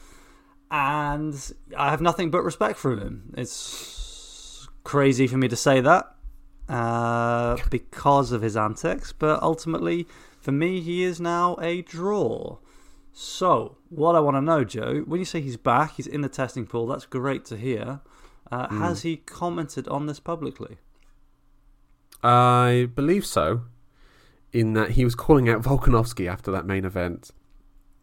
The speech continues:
Speaker 2: on Saturday night, to which Volkanovski's already responded and say, "Win some fights and then maybe I'll fight you."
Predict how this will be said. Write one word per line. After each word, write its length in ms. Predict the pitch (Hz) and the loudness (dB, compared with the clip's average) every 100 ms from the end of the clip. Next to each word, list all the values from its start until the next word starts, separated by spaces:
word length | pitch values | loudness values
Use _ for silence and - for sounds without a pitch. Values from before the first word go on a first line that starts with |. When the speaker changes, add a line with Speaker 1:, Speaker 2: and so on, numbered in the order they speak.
| _ _ - | _ _ -18
Speaker 2:
on 140 | - 104 | -8 -8
Saturday 380 | - 101 107 95 | -6 -4 -2 0
night, 280 | 95 107 117 - - - | 2 0 -2 -16 -20 -18
to 100 | - | 2
which 100 | 147 | 4
Volkanovski's 560 | 156 139 139 131 - 120 | 6 6 4 0 0 2
already 180 | 131 113 | 4 4
responded 380 | 101 107 101 | 2 -2 -2
and 140 | 98 98 | -2 -2
say, 280 | 110 101 98 | 0 2 0
"Win 220 | 110 107 | 0 -2
some 180 | 101 95 | -4 -6
fights 360 | 90 90 - | -4 -6 -6
and 80 | 92 | -6
then 160 | 90 90 | -6 -4
maybe 300 | 92 90 85 | -4 -4 -8
I'll 120 | 80 | -8
fight 300 | - 80 67 | -10 -10 -10
you." 220 | 78 78 | -12 -14